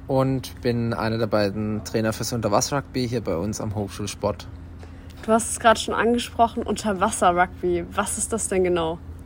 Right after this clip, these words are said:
Speaker 1: Ja, also das ist ein Mannschaftssport unter Wasser. Der wird gespielt mit einem Ball, der ist ungefähr so groß wie ein Handball.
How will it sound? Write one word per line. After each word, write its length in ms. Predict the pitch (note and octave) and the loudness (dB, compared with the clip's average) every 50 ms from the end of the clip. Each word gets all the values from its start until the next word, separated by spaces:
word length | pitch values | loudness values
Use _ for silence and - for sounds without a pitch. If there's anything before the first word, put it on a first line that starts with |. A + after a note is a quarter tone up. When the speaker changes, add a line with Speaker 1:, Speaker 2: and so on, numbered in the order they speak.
| - - - - - - - - - | -16 -14 -14 -14 -14 -16 -16 -8 2
Speaker 1:
Ja, 300 | - D#3+ E3+ E3+ F3 E3 | 8 8 10 10 8 8
also 240 | D3+ D#3 D3+ D#3+ E3 | 6 2 4 4 4
das 160 | D#3 D#3+ D#3 | 2 2 0
ist 140 | D#3+ D3+ D#3 | 0 0 2
ein 180 | D3+ C#3 C#3 C#3 | 2 2 2 2
Mannschaftssport 680 | C3 B2+ D3+ F3+ - G#3+ G3 - - - - F#3 - | 2 2 2 2 0 -2 -2 -2 0 4 4 4 4
unter 280 | D3+ D#3+ C#3 C3+ A#2 G#2 | 4 0 2 2 4 4
Wasser. 400 | G#2+ C3 - - A#3 A#3+ B3+ A#3+ - - - - - - - - - - - - - - - - - - - | 4 4 4 2 2 2 2 0 -4 -12 -14 -14 -14 -14 -16 -16 -16 -16 -16 -16 -16 -16 -16 -16 -10 -2 -2
Der 100 | C#3 C3+ | 0 0
wird 160 | D3 - - | 0 -4 -4
gespielt 520 | C#3 - - - - E3 F#3+ G3+ F3+ E3 | -6 -6 -4 0 4 4 4 4 4 0
mit 120 | D3+ C#3 C3+ | -2 0 0
einem 120 | C3 A#2+ | 0 0
Ball, 360 | - - A2 A2+ C#3 F3+ G3 | 4 6 6 6 6 6 4
der 80 | E3+ D#3+ | 4 0
ist 100 | - - | 0 0
ungefähr 320 | D3 C#3+ C#3 C#3 C3+ C3+ | -2 -2 -2 -4 -4 -4
so 300 | A#2+ - C#3 B2+ B2 A#2+ | -4 0 0 2 2 0
groß 300 | A2+ B2+ B2 A#2 A2+ - | 0 0 -2 -2 0 -2
wie 40 | A#2 | -2
ein 100 | A2 G#2+ | 0 0
Handball. 540 | A#2 C3 E3 E3+ - F#3+ F#3+ G3 G#3 A3 | 0 -2 -2 0 2 2 2 2 2 0